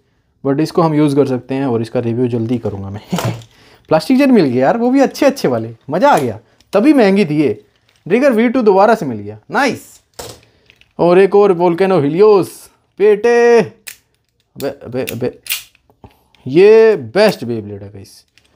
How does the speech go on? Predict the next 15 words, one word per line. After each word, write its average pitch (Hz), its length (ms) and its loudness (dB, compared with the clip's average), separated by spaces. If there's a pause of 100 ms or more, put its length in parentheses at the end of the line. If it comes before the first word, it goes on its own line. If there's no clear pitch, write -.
(520)
कभी 208 200 4
नहीं 185 120 2
हारता 123 300 -2
है 185 80 2
किसी 135 240 -8
से 107 140 -10
भी, 107 120 -16 (920)
नाइस। - 380 -4 (840)
उसके 170 200 0
बाद 220 160 2
प्रोमिनेंस 226 540 0
फिनिक्स 202 340 -2
है 202 40 -2
हमारे 185 200 -2
पास, 185 540 -2